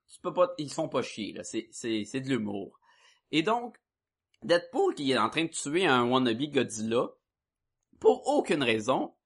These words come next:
finalement tombe sur un des présidents et il se bat contre. Il va le tuer, il va réussir à le tuer. De peine et misère, mais il va réussir à le tuer. Et là, euh, les, les shield agents, là, ils vont, euh, ben, un des shield agents va, euh, nommer, euh,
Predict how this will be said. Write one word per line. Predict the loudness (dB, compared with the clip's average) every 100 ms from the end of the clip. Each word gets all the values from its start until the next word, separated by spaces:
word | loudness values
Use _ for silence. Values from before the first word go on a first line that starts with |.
| _ _
finalement | -4 -2 -2 -2
tombe | -2 -2 -2
sur | -2
un | -2
des | -4
présidents | -8 -10 -6 -6 -6 0
et | 0 0
il |
se | -6
bat | -2 -2
contre. | -2 -4 -6 _ _ _ _ _ _ _ _ _
Il | 2
va | 4 4
le | 2
tuer, | 0 -8 -4 -2
il | -2
va | -2
réussir | -2 -2 -4
à |
le | -4
tuer. | -8 -6
De | -4
peine | -2 -2
et | -2
misère, | 0 0 0
mais | 2
il | 2
va | 2
réussir | 0 -4
à | -6
le |
tuer. | -8 -6 -6 -6 _ _ _ _ _ _ _
Et | 0 2
là, | 4 0 -4 _ _ _ _ -4
euh, | 0 0 0 -2 -4 -4
les, | -2 -2 -4
les | -4 -4
shield | -4 -2 -2 -4 -2
agents, | -2 -2 -6 -6 -8
là, | -8
ils | -6 -6
vont, | -4 -4 -4
euh, | -6 -4
ben, | 0
un | 0
des | -2
shield | -4 0
agents | 0 0 -4
va, | 0 2
euh, | 4 2
nommer, | 0 0 0 0 0
euh, | 0 -2